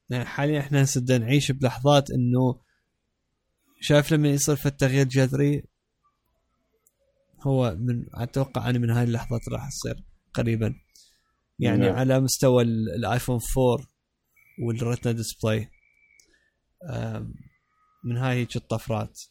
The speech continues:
Speaker 1: آه، لأنه ال آي أو إس eleven، أنا جا-، أنا شفته، شفته وجربته، بس مو على الآيباد مالتي،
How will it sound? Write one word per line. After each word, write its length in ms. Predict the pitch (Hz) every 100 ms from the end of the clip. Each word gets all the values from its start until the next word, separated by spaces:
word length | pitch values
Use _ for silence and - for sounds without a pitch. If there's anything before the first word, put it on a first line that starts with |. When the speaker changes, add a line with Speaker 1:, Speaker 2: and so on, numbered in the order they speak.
| _ _ _ _ _ -
Speaker 1:
آه، 840 | 120 117 117 120 - - - - - - _ _ _ _ _ _ _ _ -
لأنه 400 | 139 131 127 131
ال 80 | 120
آي 80 |
أو 40 | 143
إس 160 | 143
eleven، 300 | 139 143 139 131 - - - _ 151
أنا 200 | 165 147
جا-، 200 | 151 143
أنا 140 | 156
شفته، 360 | 143 151 - - - _ _ _
شفته 300 | - 135 -
وجربته، 640 | 131 120 117 123 - 135 -
بس 140 | 135
مو 60 | 165
على 240 | 123 123
الآيباد 340 | 113 110 110 110
مالتي، 340 | 117 117 -